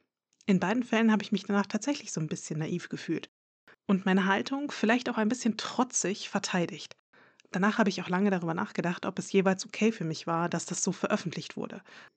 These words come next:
Und in beiden Fällen habe ich es einfach laufen lassen. Denn ich stehe dazu.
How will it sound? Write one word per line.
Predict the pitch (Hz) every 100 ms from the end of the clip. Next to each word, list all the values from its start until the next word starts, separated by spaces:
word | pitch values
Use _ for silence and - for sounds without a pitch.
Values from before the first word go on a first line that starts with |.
| _ _ _ _
Und | 214 180
in | 175
beiden | 208 233
Fällen | - 190 190 196 -
habe | -
ich | 175
es | -
einfach | 165 165
laufen | 170 165 -
lassen. | 135 - - _ _ _ -
Denn | 185 180 180
ich | 190 -
stehe | - 208
dazu. | 156 143 -